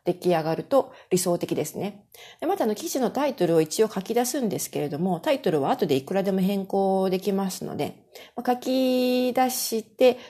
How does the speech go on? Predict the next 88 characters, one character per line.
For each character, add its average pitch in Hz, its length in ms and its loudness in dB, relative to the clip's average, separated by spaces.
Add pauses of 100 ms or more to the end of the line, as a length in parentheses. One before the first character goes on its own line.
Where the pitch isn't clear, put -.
(140)
実 226 80 2
際 262 140 4
の 226 100 2
文 240 180 2
章 185 100 0
を 160 60 -6
書 160 80 -4
き 190 140 -4
始 220 240 -2
め 220 140 0
て 190 120 -2
み 180 160 4
る 156 100 -2
と、 170 140 -2
ど 190 140 0
ん 175 40 0
ど 156 60 -2
ん、 151 60 -2
あ 151 60 -4
の、 139 200 -6 (400)
見 180 140 4
出 196 100 2
し 190 60 -6
タ 214 160 0
イ 190 60 0
ト 151 100 2
ル 143 80 2
が、 - 180 0 (600)
あ 143 80 -8
の、 135 220 -6
変 185 100 2
わ 202 80 6
っ 208 100 -4
て 202 80 6
い 208 40 8
っ 202 60 2
て 190 100 -6
し - 160 -4
ま 156 100 0
っ 147 60 -10
た - 80 -12
と - 100 -6
い 143 40 0
う 147 40 -2
こ 202 120 -6
と 311 100 -2
も 285 120 0
よ 202 140 4
く 170 160 0
あ 135 60 2
り - 100 -6
ま 180 160 -6
す。 - 240 -6 (1600)
で、 339 100 0
あ 339 140 -2
と、 254 120 4
あ 220 60 4
の、 190 240 0
見 220 120 2
出 277 180 0
し 285 260 -4
タ 302 140 2
イ 277 100 0
ト - 180 0
ル 170 160 4
を 185 300 8
い 185 100 -4
く 190 140 -2
つ - 160 -8
か 127 160 -2
こ 147 320 0
う - 40 -10
書 165 80 -6
き 165 180 -6
出 160 140 -2
し - 140 -10
て、 196 260 0
そ 196 140 -6
こ 240 120 4
が、 240 160 4
ま 247 120 0
あ、 196 40 0
メ 214 200 2
イ 190 140 2
ン 156 140 -4
の 139 140 -6
文 175 260 0
章、 - 380 -6